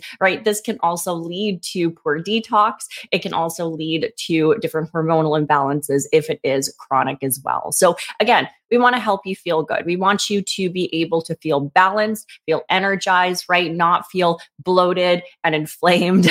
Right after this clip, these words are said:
<laughs> and stressed out. Um, and so again, paying attention to your routine, paying attention to the state of your nervous system, and again, why self-care, um, and actually managing stress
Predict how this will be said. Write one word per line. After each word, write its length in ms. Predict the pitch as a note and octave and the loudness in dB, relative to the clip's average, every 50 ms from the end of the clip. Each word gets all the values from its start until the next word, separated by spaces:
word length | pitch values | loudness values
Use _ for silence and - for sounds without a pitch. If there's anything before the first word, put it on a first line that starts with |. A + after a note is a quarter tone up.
| - - | 2 0
<laughs> 180 | - F#3+ G3+ | 0 0 2
and 280 | G3+ F#3+ E3 E3 F3+ G#3+ | 2 2 2 0 -4 -6
stressed 540 | - - - E3+ F#3 G#3 G#3 G3 - - - | -6 -4 0 2 2 2 2 -2 -4 0 2
out. 340 | F3 E3 E3+ E3+ E3 - - - - - | 4 4 4 2 0 -2 -8 -8 -2 0
Um, 260 | F3+ F3 E3+ E3+ E3 D#3 | 2 4 4 2 2 0
and 220 | - F#3 F3 E3+ | -2 -4 -4 -4
so 100 | - F3+ | -4 -4
again, 380 | F3 E3+ E3 F3 E3 D#3 D#3+ E3 _ | -4 -4 -2 -2 -2 -2 -4 -6 _
paying 180 | - G3+ G3 G#3+ | -10 -8 -6 -6
attention 460 | G#3+ G#3+ G#3+ F#3 F3 F3+ - F3+ F3 | -6 -4 -6 -6 -6 -6 -8 -8 -10
to 60 | E3 - | -8 -6
your 120 | E3 D#3 | -4 -2
routine, 580 | D3+ D3 D3 D3+ - E3+ F#3 G3+ A3+ B3 A#3+ - _ - - _ | -2 -2 -4 -6 -6 -4 -2 -2 -2 -2 -4 -8 _ -20 -10 _
paying 180 | - F#3 F3+ F#3+ | -4 -2 -2 -2
attention 400 | F#3 - F#3 E3+ E3 - F3 E3+ | -2 -2 -2 -4 -2 -4 -6 -8
to 120 | - - | -8 -10
the 100 | - D3+ | -12 -8
state 460 | - - - - - F3+ F#3+ G#3 - - | -6 -4 -4 -2 0 0 0 0 0 0
of 120 | F#3+ E3+ | -2 0
your 140 | E3+ E3 D#3 | 0 0 0
nervous 440 | D3 D3+ D#3+ E3 E3+ F#3+ G3+ G3+ - | 0 0 0 0 0 0 0 0 0
system, 520 | - G#3 G#3 - - G#3 G#3 G#3 G#3+ F#3+ - _ _ _ _ _ _ _ _ _ - | 0 0 0 2 4 4 4 4 2 0 -4 _ _ _ _ _ _ _ _ _ -6
and 80 | F#3 | -4
again, 340 | F#3 E3+ F3+ F3+ F3 E3 E3+ | 0 2 4 4 4 2 2
why 240 | E3 E3+ E3+ F3+ F#3+ | 4 4 4 4 2
self-care, 840 | F#3 - - - F3 F3 F3+ E3+ - - - F#3 D#3 D#3 D#3+ F#3 G3+ - - - - - - | 0 -2 0 2 2 2 0 -2 -8 -10 -6 -2 0 2 2 2 2 0 -4 -12 -8 -2 2
um, 240 | F3+ F3 F3 F3 E3+ | 4 4 4 4 2
and 160 | - F3+ - - | -2 -4 -4 -4
actually 500 | D#3+ E3 D#3+ E3+ E3+ - - F3 F3+ F3 | -4 -4 -4 -6 -6 -8 -8 -6 -6 -6
managing 640 | E3 E3 E3+ D#3 D3 D3 D#3 D#3+ D#3+ F3 F3 D#3+ | -6 -4 -2 -2 0 0 -2 -4 -4 -6 -6 -6
stress 560 | D#3 - - - - D3+ D3 E3+ F#3+ A#3 A#3 | -6 -8 -6 -4 -2 0 2 2 2 0 0